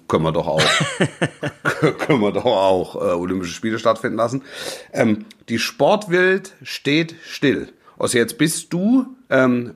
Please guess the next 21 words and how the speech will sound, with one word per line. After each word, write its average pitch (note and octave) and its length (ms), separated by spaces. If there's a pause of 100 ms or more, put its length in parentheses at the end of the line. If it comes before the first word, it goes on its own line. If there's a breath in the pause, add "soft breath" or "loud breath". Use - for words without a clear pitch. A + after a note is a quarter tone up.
Sportchef, G3+ 1000 (240)
ähm, B2+ 340 (100)
eines D#3+ 760
der, B2 460 (460)
in B2 120
einem C3 320
der A#2 120
größten, E3+ 840
äh, G#2 180
Verlagshäuser D3 880
und C3 140
Digitalhäuser, C3+ 840
die B2+ 120
dieses, A#2+ 540 (260)
ähm, G#2 460
Land A2 460
hat. G2+ 260 (220 soft breath)
Was - 760 (280)
und C#3 220
über G#3 400
was - 480